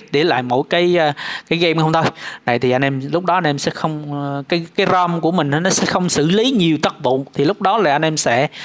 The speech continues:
chơi nó tốt hơn. Rồi cái cách thứ tư nữa đó là khi mà anh em cập nhật phiên bản mới á, nếu mà anh em máy yếu á, thì nên, anh em nên xóa cái ứng dụng cũ đi. Rồi anh em khi mà bấm cập nhật nha,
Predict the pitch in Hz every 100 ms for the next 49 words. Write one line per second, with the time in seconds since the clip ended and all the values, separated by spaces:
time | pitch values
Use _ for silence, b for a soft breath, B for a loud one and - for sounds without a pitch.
0 | B - 170 160 170 220 220 180 160 -
1 | - _ _ _ _ _ _ _ - B
2 | B B - 151 160 190 254 254 254 -
3 | 220 202 208 247 - - - 156 147 143
4 | 139 - 202 170 160 175 160 - 147 -
5 | - 175 170 135 156 190 254 311 - -
6 | B B - 233 196 156 165 165 160 156
7 | 156 151 151 147 185 220 269 302 - -
8 | - 143 139 170 165 170 165 165 156 -
9 | 240 302 285 240 226 139 151 180 - -
10 | 131 151 247 190 - B B B 139 143
11 | 160 160 214 196 151 147 202 185 - 165
12 | 180 190